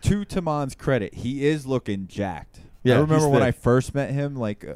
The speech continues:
Speaker 1: maybe two, three years ago.
Speaker 2: Yeah.
Speaker 1: It might have even been longer. Taman looked like, he didn't look jacked.
Speaker 2: No, he's thick now.
Speaker 1: Now he looks like, "Yo, mess
Speaker 2: Yeah.
Speaker 1: with me, homie."
Speaker 2: <laughs>
Speaker 1: Like,
Speaker 2: Yeah, you'll see.
Speaker 1: Yeah.
Speaker 2: Yeah.
Speaker 1: See what's
Speaker 2: Yeah.
Speaker 1: up. All right, let's go to the audience questions.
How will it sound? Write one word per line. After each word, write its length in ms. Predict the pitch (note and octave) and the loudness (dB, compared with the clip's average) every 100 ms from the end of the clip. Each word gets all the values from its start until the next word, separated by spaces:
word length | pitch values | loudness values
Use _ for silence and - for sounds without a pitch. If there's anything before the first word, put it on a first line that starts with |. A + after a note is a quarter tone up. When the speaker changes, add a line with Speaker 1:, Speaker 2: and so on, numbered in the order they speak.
| A2+ | -6
Speaker 1:
maybe 240 | A2 G2+ | -6 -6
two, 300 | - C3+ C3 | -6 -4 -4
three 240 | - D3+ | -4 -6
years 300 | D3 D#3+ F3 | -4 -2 -2
ago. 320 | F3+ F3+ F#3+ G3+ | -2 0 2 4
Speaker 2:
Yeah. 140 | G#2 | 4
Speaker 1:
It 80 | F#2+ | 2
might 160 | A#2+ A#2+ | -2 -4
have 80 | |
even 120 | A#2 A#2 | -6 -6
been 140 | A2+ | -4
longer. 300 | A2 A#2+ C3+ - _ _ - - - | -2 -2 -6 -10 _ _ -20 -20 -6
Taman 340 | D3 F3 G3+ | 0 0 2
looked 240 | F#3 F3+ | 2 2
like, 260 | D3+ C#3 A#2+ _ - - - | 2 2 2 _ -20 -20 -2
he 120 | C#3 | 0
didn't 140 | F3+ E3+ | 0 0
look 180 | C#3 G#2 | -2 -2
jacked. 560 | A#2+ G2+ D#2+ - - | -2 -2 -6 -14 0
Speaker 2:
No, 100 | B2+ | 2
he's 240 | A2+ C3+ - | 2 0 -2
thick 300 | - B2+ - | -2 -2 -2
now. 120 | F2 | -4
Speaker 1:
Now 260 | C3+ C#3+ E3+ | 0 4 4
he 80 | |
looks 320 | D#3+ C#3 C3 B2 | 4 2 0 -4
like, 280 | A2 A2+ - | -6 -8 -8
"Yo, 260 | A#2+ G2+ | -2 0
mess 260 | F2+ G2+ D#2+ | 2 0 0
Speaker 2:
Yeah. 40 | G2 | -4
Speaker 1:
with 140 | - | -4
me, 100 | F2 | -6
homie." 360 | F2+ F2 F2 F2+ | -4 -4 -6 -6
Speaker 2:
<laughs> 40 | |
Speaker 1:
Like, 140 | F#2 G#2+ C#3+ F3 | -2 0 2 4
Speaker 2:
Yeah, 180 | E3+ C3 | 4 2
you'll 160 | B2+ D#3+ | 4 2
see. 380 | - C3+ A#2 C#3+ | 2 0 0 -2
Speaker 1:
Yeah. 200 | B2 A2+ G2+ | -2 0 0
Speaker 2:
Yeah. 120 | G2+ F2 - - - - | -2 -6 -14 -20 -20 -20
Speaker 1:
See 180 | - A2+ | -6 -2
what's 160 | G#2+ | 0
Speaker 2:
Yeah. 60 | G#2+ | 0
Speaker 1:
up. 100 | F2 | 2
All 80 | C3 | 2
right, 80 | B2 | 2
let's 140 | B2+ | 2
go 120 | F3 | 2
to 80 | E3 | 4
the 160 | D3 C#3 | 4 2
audience 400 | B2 C3+ C#3 - | 4 2 0 -2
questions. 720 | - G#2+ - F2+ D#2+ - | 0 0 -2 -8 -10 -16